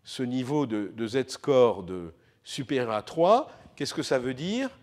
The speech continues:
C'est que, euh, un Z-score de trois, ça veut dire que, euh, euh,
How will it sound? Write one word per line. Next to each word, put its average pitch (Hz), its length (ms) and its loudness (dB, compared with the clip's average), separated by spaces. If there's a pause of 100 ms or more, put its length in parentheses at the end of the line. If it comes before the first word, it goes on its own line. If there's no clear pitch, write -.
(340)
C'est - 260 -2
que, 151 400 -2
euh, 120 420 -2
un 117 60 0
Z-score 151 380 2
de 127 100 0
trois, 190 380 8
ça 151 140 0
veut 139 120 0
dire 202 380 -2
que, 190 320 2 (880)
euh, - 0 -
euh, 123 1200 0